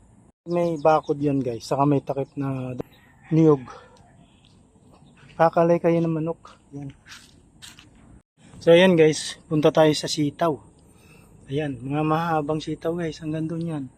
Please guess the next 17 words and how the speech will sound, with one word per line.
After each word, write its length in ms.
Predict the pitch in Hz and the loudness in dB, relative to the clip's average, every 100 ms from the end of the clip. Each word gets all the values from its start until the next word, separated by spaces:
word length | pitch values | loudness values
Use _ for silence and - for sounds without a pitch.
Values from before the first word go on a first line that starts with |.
| - | -14
Hanggang 240 | 131 131 123 | -8 -6 -8
dun. 180 | 117 113 _ _ _ - _ - | -10 -18 _ _ _ -20 _ -4
Lahat 280 | 160 160 - | 0 0 0
ng 280 | 170 170 160 | 0 2 2
may 120 | 160 - | 0 -2
pusti. 560 | 170 - - - 220 - - - | -10 -12 -6 0 0 0 -14 -10
Ayan, 160 | 170 156 | -8 -6
sitaw 320 | 147 139 156 170 | -6 -4 -2 -2
yan. 200 | 165 147 - - _ _ _ - - _ _ _ _ - - | -6 -12 -20 -20 _ _ _ -20 -20 _ _ _ _ -20 -16
Ayan, 160 | 139 131 | -10 -10
tumubo 440 | 131 127 123 135 143 | -8 -10 -8 -4 -2
na 120 | 143 | 0
lahat, 240 | 143 147 - | 0 -2 -2
guys. 360 | 165 151 - - - _ _ _ _ _ _ _ _ _ - - - _ | -4 -4 -12 -20 -20 _ _ _ _ _ _ _ _ _ -20 -20 -20 _
Ayan 200 | 131 127 | -10 -8
siya, 120 | 147 135 | -8 -6
guys. 320 | 160 127 | -6 -8